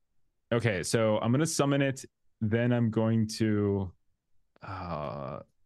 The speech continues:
I'm going to, because I'm a summoner, I basically have the ability to kinda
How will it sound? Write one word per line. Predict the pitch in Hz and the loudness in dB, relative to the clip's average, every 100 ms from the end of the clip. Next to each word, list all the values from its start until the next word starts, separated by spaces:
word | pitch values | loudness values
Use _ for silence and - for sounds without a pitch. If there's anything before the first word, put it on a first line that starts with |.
| _ _ - | _ _ -12
I'm | 101 | -10
going | 101 104 101 | -6 -2 -2
to, | 95 - 95 92 92 90 90 | -4 -4 -2 0 -2 -4 -6
because | - 113 | -6 -2
I'm | 156 | 0
a | 143 | 0
summoner, | - 113 110 107 101 | 0 0 2 0 0
I | 95 | -2
basically | 92 87 87 87 | -4 -4 -4 -4
have | 87 85 | -4 -4
the | 90 | -8
ability | 82 90 85 85 82 | -6 -6 -4 -6 -8
to | - 82 - | -8 -8 -8
kinda | 85 | -10